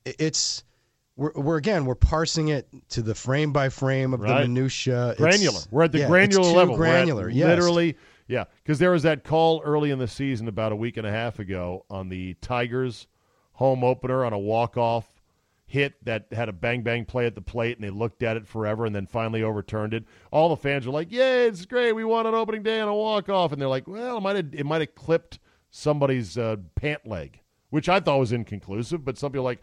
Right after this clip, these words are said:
Speaker 2: "You can see it hit the pant leg." Just go on Twitter and you'll know that there are always gonna be people that see exactly the opposite of you on any close call that you are certain was wrong.
Speaker 1: Yeah.
Speaker 2: There is always gonna people going, "No, right here. See, this frame, this angle, this, that, whatever."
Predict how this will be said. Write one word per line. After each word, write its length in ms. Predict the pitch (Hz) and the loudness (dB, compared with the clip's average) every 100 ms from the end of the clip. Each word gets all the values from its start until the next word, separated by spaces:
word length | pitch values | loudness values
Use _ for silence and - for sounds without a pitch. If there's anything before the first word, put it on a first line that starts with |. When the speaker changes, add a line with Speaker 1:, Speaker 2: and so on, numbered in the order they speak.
| - - | -14 2
Speaker 2:
"You 120 | 190 | 4
can 120 | 208 185 | 4 2
see 140 | 202 | 4
it 100 | 196 | 4
hit 160 | 156 190 | 2 -2
the 60 | 170 | -2
pant 280 | 151 160 139 | -2 -2 -2
leg." 320 | 127 92 80 _ _ _ _ _ _ _ | -4 -4 -12 _ _ _ _ _ _ _
Just 180 | 190 - | -8 2
go 140 | 233 | 4
on 140 | 214 160 | 6 2
Twitter 320 | - 202 165 | 2 4 4
and 120 | 131 | 2
you'll 180 | 139 160 | 2 2
know 520 | 143 156 123 101 98 _ _ _ - | 2 2 2 0 -4 _ _ _ 0
that 200 | 135 131 | 0 2
there 160 | 139 | 0
are 200 | 127 131 - | 0 -2 2
always 260 | 180 202 147 | 6 6 4
gonna 180 | 175 | 0
be 100 | 151 | 0
people 300 | - 156 127 120 | 2 2 2 -2
that 160 | 110 | -4
see 420 | - 143 131 127 - | -4 -4 -2 -4 -8
exactly 640 | 110 87 104 127 131 139 | -12 -8 -4 -2 -4 -6
the 160 | 123 120 | -2 -2
opposite 420 | 117 - - 123 | -2 -6 -10 -8
of 60 | 104 | -4
you 180 | 110 101 | -2 -2
on 120 | 104 113 | -4 -6
any 220 | 127 135 | -6 -8
close 320 | - 120 110 - | -8 -6 -6 -6
call 340 | 101 82 - _ _ _ _ _ _ _ | -8 -8 -12 _ _ _ _ _ _ _
that 160 | 127 123 | -6 2
you 140 | 165 | 4
are 100 | 151 | 4
certain 560 | - - 254 220 123 107 | 0 4 4 4 -10 -6
was 180 | 120 107 | -6 2
wrong. 420 | 175 139 98 98 - 117 | 2 2 -2 -10 -14 -10
Speaker 1:
Yeah. 140 | 104 | 0
Speaker 2:
There 160 | 156 156 | 4 4
is 140 | - | 2
always 400 | - 170 180 170 | 0 2 2 2
gonna 180 | 175 151 | 0 -2
people 200 | 143 123 | -6 -2
going, 220 | 120 151 | -2 0
"No, 220 | 240 226 | -2 0
right 220 | 131 160 143 | 0 0 0
here. 260 | 180 120 | -2 -2
See, 260 | - 117 143 | -6 -8 -6
this 160 | 127 - | -6 -8
frame, 340 | 123 127 143 | -6 -6 -4
this 200 | 120 - | -8 -6
angle, 300 | 120 127 127 | -8 -6 -6
this, 180 | 110 117 | -8 -8
that, 220 | 123 120 | -8 -8
whatever." 360 | 113 113 120 | -8 -8 -8